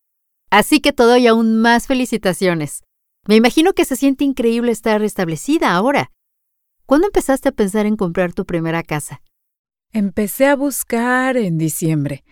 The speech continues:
Speaker 2: Quería ver si esto iba a ser alcanzable. También sabía que las tasas de interés estaban más bajas que nunca, así que pensé que este sería un buen momento para conseguir una casa mejor de la que hubiera podido conseguir.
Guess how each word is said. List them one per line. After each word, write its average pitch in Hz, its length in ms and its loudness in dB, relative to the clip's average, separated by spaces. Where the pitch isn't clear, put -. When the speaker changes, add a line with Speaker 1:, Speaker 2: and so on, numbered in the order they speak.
Speaker 2:
Quería 196 380 2
ver 202 180 0
si 214 180 -4
esto 185 360 0
iba 170 260 -2
a 160 60 -4
ser 160 240 -6
alcanzable. 156 840 -8
También 196 380 -2
sabía 214 360 -2
que 185 160 -4
las 160 200 -2
tasas 156 320 -4
de 170 80 -2
interés 160 400 -2
estaban 165 440 -2
más 185 320 -2
bajas 170 380 -4
que 147 140 -8
nunca, 151 480 -4
así 190 240 -2
que 277 140 -2
pensé 180 340 -4
que 185 300 -2
este 262 240 -4
sería 180 340 -2
un 175 80 -4
buen 175 160 -2
momento 160 460 -2
para 156 180 -4
conseguir 151 500 -6
una 175 200 -6
casa 170 340 -8
mejor 156 540 -4
de 190 100 -4
la 147 160 -4
que 147 140 -8
hubiera 151 280 -2
podido 151 440 -8
conseguir. - 560 -10